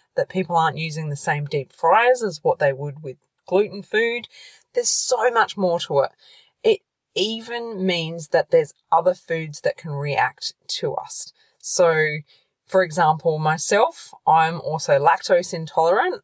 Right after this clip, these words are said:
and I only found that out about a year ago, and I think I've been struggling with that for a bit longer than I would like to admit. <laughs> So our bodies need more than just eating gluten-free.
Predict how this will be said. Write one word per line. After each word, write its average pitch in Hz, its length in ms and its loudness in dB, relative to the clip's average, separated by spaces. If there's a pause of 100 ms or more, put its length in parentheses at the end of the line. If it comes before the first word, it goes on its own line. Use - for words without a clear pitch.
and 151 320 0 (100)
I 180 200 4
only 175 240 -4
found 160 280 -2
that 147 140 2
out 139 240 4
about 151 220 2
a 147 40 -6
year 151 300 -2
ago, 185 220 4 (640)
and 160 160 2
I 151 80 2
think 180 480 -4
I've 156 180 2
been 156 200 -8
struggling 147 540 -2
with 143 140 -6
that 127 180 0
for - 160 -2
a 143 60 -2
bit 143 240 -4
longer 139 300 2
than 127 180 -2
I 123 200 -4 (100)
would 143 120 -12
like 131 360 0 (100)
to 143 120 -8
admit. 151 600 -2 (580)
<laughs> 220 120 4 (560)
So 175 640 4 (500)
our 202 160 6
bodies 262 800 0 (440)
need 190 340 2
more 160 640 6
than 156 340 -4
just - 540 0
eating 151 280 -6
gluten-free. 143 840 0